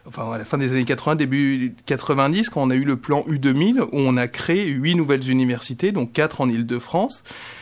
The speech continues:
Et aujourd'hui, on savait que le, la démographie, euh, étudiante allait augmenter. On attend encore trois cent mille étudiants de plus d'ici à dix ans. Et une, c'est une, une,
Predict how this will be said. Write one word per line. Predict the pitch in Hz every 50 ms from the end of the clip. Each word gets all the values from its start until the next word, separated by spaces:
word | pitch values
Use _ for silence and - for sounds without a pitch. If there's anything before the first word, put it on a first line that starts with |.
| - _ -
Et | 139
aujourd'hui, | 156 156 151 165 160 165 180 185
on | 165 131
savait | - - - 160 151 151 165 165
que | 165 - -
le, | 127 123 113 104 110 113 107 101
la | 101 110 117 120 117
démographie, | 113 120 117 123 127 117 120 117 120 120 - - 151 151 147 143
euh, | 123 104 110 110 107 107 87
étudiante | 117 127 - - 131 123 131 139 135
allait | - 117 123
augmenter. | 120 120 123 123 127 143 139 214 226
On | 233 190 135
attend | 117 117 117 - 143 135 139
encore | 123 120 - 139 135 -
trois | - - 135 123
cent | - - 147 131
mille | 131 131 131
étudiants | 127 120 - - 127 127 120
de | 127 120
plus | 120 - - 156 156 151 - - - -
d'ici | - 120 113 131 139 139 - - 156 135
à | 131
dix | 127 131 135 131 139
ans. | 170 202 247 262 - - - - - - - - - - - _ _ _
Et | 175 180
une, | 185 165 170 151
c'est | 131 117 147 143 143 143
une, | 123 139 151 135 127 123
une, | 117 117 110 113 113 107 95 110 123 117 110 110 110 107 104 95 85 - -